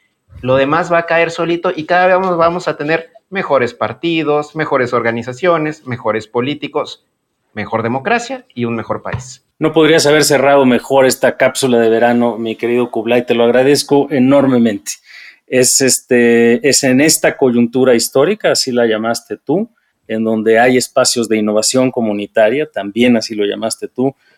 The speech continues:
Speaker 2: en donde nuevos liderazgos que no son generacionales, eh, se están dando cita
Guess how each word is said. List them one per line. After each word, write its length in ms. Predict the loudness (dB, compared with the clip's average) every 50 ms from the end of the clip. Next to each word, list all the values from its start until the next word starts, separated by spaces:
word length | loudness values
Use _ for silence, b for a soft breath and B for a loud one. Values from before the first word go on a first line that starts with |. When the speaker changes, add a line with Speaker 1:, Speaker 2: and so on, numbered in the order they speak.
| _ _ -10
Speaker 2:
en 120 | -8 -4
donde 300 | -4 -4 -2 -2 -2 -2
nuevos 440 | 0 2 2 4 4 4 2 2 2
liderazgos 560 | 2 0 2 2 2 2 0 0 -2 -4 -4
que 140 | -4 -2 0
no 300 | 2 2 4 4 4 2
son 340 | 2 0 0 0 0 0 -2
generacionales, 1200 | -2 -4 -2 -2 -2 -2 -2 -4 -6 -8 -8 -4 -2 -2 0 0 -2 -2 -2 -4 -8 -10 _ _ _ _ _ _ _ _ -6
eh, 380 | -4 -2 0 0 0 -2 -2
se 160 | -6 -8 -8
están 540 | -8 -6 -2 0 0 2 0 0 -2 -6 -4
dando 360 | -4 -2 -2 0 0 -2 -2
cita 560 | -2 -2 -6 -8 -10 -8 _ -6 -6 -6 -8